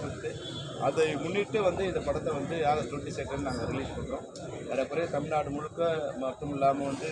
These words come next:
கேரளா, கர்நாடகா, எஃப் எம் எஸ் எல்லா இடத்துலயும் இந்த படம் ரிலீஸ் ஆகுது. தமிழ்நாட்டுல இருந்து நிறைய தியேட்டர்ஸ் ஓனர்ஸ் எனக்கு ஃபோன் பண்ணாங்க, "நீங்க ரிலீஸ் அன்னைக்கு நீங்க எங்களோட இருக்கணும்."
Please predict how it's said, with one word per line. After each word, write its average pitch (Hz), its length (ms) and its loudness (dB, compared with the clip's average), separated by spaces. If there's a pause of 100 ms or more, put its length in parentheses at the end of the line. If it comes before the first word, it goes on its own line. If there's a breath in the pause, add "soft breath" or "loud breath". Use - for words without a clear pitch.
(120)
கேரளா, 135 420 4
கர்நாடகா, 135 540 2
எஃப் 131 200 0
எம் 135 120 -2
எஸ் 135 160 -2
எல்லா 127 140 0
இடத்துலயும் 131 240 -4
இந்த 123 180 -2
படம் 123 440 -2
ரிலீஸ் 127 200 -2
ஆகுது. 123 460 -4 (320)
தமிழ்நாட்டுல 139 520 4
இருந்து 135 260 0
நிறைய 143 360 0
தியேட்டர்ஸ் 151 440 -2
ஓனர்ஸ் 139 260 -4
எனக்கு 127 280 -6
ஃபோன் 127 40 -6
பண்ணாங்க, 123 380 -2
"நீங்க 110 240 -2
ரிலீஸ் 139 240 -2
அன்னைக்கு 131 240 -2
நீங்க 120 180 -4
எங்களோட 117 320 -2
இருக்கணும்." - 520 -6